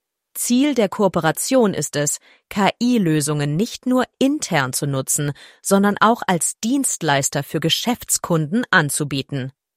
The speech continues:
Swisscom plant, in K-I-Technologien, einschließlich Kundenservice-Chatbots und Vertragsmanagement-Software zu investieren.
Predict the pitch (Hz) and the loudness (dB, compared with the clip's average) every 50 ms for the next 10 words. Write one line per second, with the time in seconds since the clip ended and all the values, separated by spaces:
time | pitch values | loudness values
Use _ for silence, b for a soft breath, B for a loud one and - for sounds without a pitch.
0 | _ _ _ _ _ - - - - 208 247 294 - - - - - - 190 175 | _ _ _ _ _ -8 -6 -2 0 2 4 4 4 2 -2 -4 -2 0 2 2
1 | 170 165 - - - 254 247 202 151 143 160 202 - - b b b b b b | 2 2 0 0 2 4 4 4 4 2 2 0 -2 -6 b b b b b b
2 | _ - 185 175 175 170 - - 180 165 156 - - 233 269 277 - - 175 143 | _ 2 4 4 4 0 0 0 2 2 2 2 2 2 2 2 2 0 -2 0
3 | - 165 156 151 151 147 139 156 147 143 147 175 208 b b b b b b b | 2 2 4 4 4 4 2 0 0 2 2 0 -2 b b b b b b b
4 | b b - 214 240 262 269 - - 190 175 160 - - 156 156 - - - - | b b 2 4 4 4 2 2 0 0 0 0 0 0 -2 -2 -2 -4 0 2
5 | 285 294 277 - 233 - - - 208 190 175 175 - - - - 214 185 - - | 2 2 4 2 2 2 4 4 4 4 4 2 0 0 0 2 2 2 2 2
6 | - 156 151 160 - - - - b b b b b b b 254 294 - - 277 | 2 4 4 4 2 -2 -8 -8 b b b b b b b 2 2 2 2 0
7 | - - - - 233 226 202 - - - 180 165 151 156 143 - - - 143 139 | 0 0 0 2 2 2 2 2 0 0 2 2 4 4 2 0 0 0 0 0
8 | - - - 165 156 - - 151 156 151 147 143 - - - - 180 190 185 202 | 0 2 2 2 2 2 2 2 4 4 4 2 0 0 2 4 4 4 2 2
9 | - - - 196 160 143 143 135 - | 0 2 2 2 4 4 2 0 -2